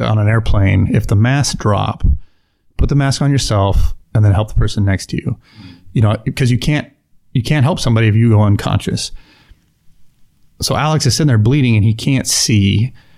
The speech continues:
And I know I need to help his, I need to stop the bleeding, but I can't breathe. And I know that I need to seal the wound with a three-sided occlusive dressing, right? Or my,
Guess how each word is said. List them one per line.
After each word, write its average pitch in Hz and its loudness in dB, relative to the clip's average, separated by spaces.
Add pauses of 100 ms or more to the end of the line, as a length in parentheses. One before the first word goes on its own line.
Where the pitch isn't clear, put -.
(420)
And 113 2
I 110 2
know 131 2
I 127 2
need 120 2
to 107 0
help 123 0
his, 107 -4 (640)
I 101 -2
need 120 2
to 107 0
stop 113 -4
the 107 0
bleeding, 104 2 (300)
but 113 0
I 131 0
can't 147 -2
breathe. 113 2 (180)
And 110 2
I 110 2
know 120 4
that 113 2
I 110 2
need 117 2
to 104 0
seal 143 0
the 107 2
wound 110 4 (140)
with 113 2
a 113 2
three-sided 117 0
occlusive 113 0
dressing, 123 2
right? 123 2 (920)
Or 131 2
my, 123 2